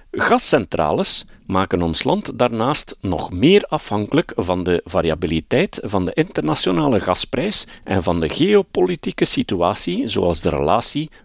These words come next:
van Europa met Rusland. Door het meritprincipe in de elektriciteitsmarkt wordt de correlatie tussen elektriciteits- en gasprijs versterkt door het verhoogd aandeel van gas in de mix.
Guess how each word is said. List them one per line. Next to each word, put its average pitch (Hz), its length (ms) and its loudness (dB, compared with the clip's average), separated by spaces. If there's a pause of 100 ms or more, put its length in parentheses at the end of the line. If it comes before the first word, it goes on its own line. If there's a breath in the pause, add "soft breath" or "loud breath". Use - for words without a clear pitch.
van 87 240 -4
Europa 107 560 0
met 92 380 -4
Rusland. 73 760 -4 (720 loud breath)
Door 139 200 4
het 139 240 0
meritprincipe 147 1080 0 (320 soft breath)
in 90 280 -2
de 82 220 -2
elektriciteitsmarkt 87 1300 -2 (280 loud breath)
wordt 98 340 -2
de 98 180 0
correlatie 135 680 2
tussen - 320 -2
elektriciteits- 120 1040 0
en 85 300 -2
gasprijs - 760 0 (280 loud breath)
versterkt - 840 -2 (260 loud breath)
door 98 200 2
het 82 180 0
verhoogd 92 600 0
aandeel 95 560 2
van 85 260 -2
gas - 400 -2
in 95 160 -2
de 87 80 -4
mix. - 500 -4